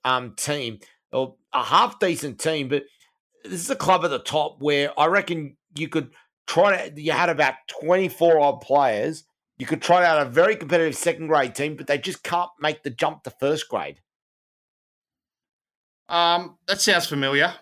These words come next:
Speaker 2: Yeah. Um, but clubs go through cycles, and this is just the back end of a cycle, I think, for Georges River. Um, no, they're a strong club,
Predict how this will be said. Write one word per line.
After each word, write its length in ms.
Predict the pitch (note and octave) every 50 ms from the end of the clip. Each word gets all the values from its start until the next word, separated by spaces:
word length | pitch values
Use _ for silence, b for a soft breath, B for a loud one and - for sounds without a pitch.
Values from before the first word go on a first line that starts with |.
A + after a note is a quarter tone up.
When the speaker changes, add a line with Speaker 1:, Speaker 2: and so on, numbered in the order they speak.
| _ _ _ _ -
Speaker 2:
Yeah. 360 | D3 C#3+ C#3+ C#3+ D3+ F#3 G3 -
Um, 520 | D#3 D3+ D3+ D3+ D3+ D3+ D#3 D#3 D3+ D3+ -
but 300 | F3+ F#3 - - _ -
clubs 260 | - - G#3 G#3+ G3+
go 160 | - F#3+ F3
through 180 | - - E3 D3+
cycles, 540 | - - C#3 C#3+ E3+ E3+ - C3 G#2 F#2 G#2+
and 300 | B2 B2+ B2+ C3 C3 - -
this 240 | C3 D#3 E3 - D#3+
is 140 | D3+ C3+
just 400 | - - D#3 C#3 C3 - - - _ _ _ _
the 80 | - C3
back 340 | - - - C#3 D3 - C#3
end 140 | C3 B2+ B2+
of 80 | A2
a 60 | A#2
cycle, 440 | G#2+ - - A2 C3 E3 D#3+ D3+ C3
I 60 | A#2
think, 240 | A2 - A#2 A#2 -
for 100 | - A#2+
Georges 400 | G#2 A#2 A#2 A#2 A#2 A2+ G#2+ A2 - _ _ _
River. 200 | B2 C3 E3+ G3+ _ _ _ _ _ _ _ _ _ _ -
Um, 720 | A#2 A#2 A#2+ A#2+ B2 B2 B2 A#2+ B2 A#2+ A#2+ A#2+ A#2+ A#2+ - _ _ _ -
no, 240 | C#3 C#3 C3+ C#3 C#3
they're 200 | C3 C#3+ C#3+ C#3+
a 100 | C3 B2+ _ _ _ _ _ _ _ _ _ _ _ _ _ _
strong 280 | - - - C3 D#3 E3+
club, 320 | - - C#3 D3+ F#3+ G#3+